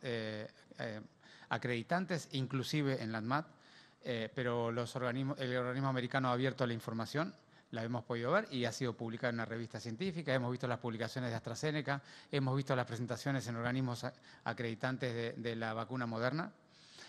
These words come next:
y estamos esperando, eh, la opinión técnica del anmat, que para nosotros es un instituto muy prestigioso y confiamos mucho en su palabra. Así que cuando nosotros podamos ver la opinión del anmat o una publicación científica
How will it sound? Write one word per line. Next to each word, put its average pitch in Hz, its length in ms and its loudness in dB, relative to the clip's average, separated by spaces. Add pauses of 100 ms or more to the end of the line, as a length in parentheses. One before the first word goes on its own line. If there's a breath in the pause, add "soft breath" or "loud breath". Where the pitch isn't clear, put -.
y 139 60 0
estamos 143 320 4
esperando, 139 720 4
eh, 117 400 0
la 123 80 2
opinión 131 360 2
técnica 127 340 2
del 120 100 2
anmat, 151 320 0
que 107 500 -2
para 113 180 0
nosotros 117 340 -2
es 117 60 -4
un 123 100 0
instituto 117 380 0
muy 139 180 2
prestigioso 143 720 -2 (260 loud breath)
y 117 80 -6
confiamos 123 400 2
mucho 135 280 2
en 117 60 0
su 113 140 -6
palabra. 117 420 2 (580 loud breath)
Así 123 200 0
que 123 240 2
cuando 127 240 4
nosotros 147 260 4
podamos 143 320 4
ver 143 140 4
la 135 120 4
opinión 131 340 0
del 127 100 2
anmat 131 440 2
o 175 140 4
una 143 220 4
publicación 117 540 -2
científica 120 680 -2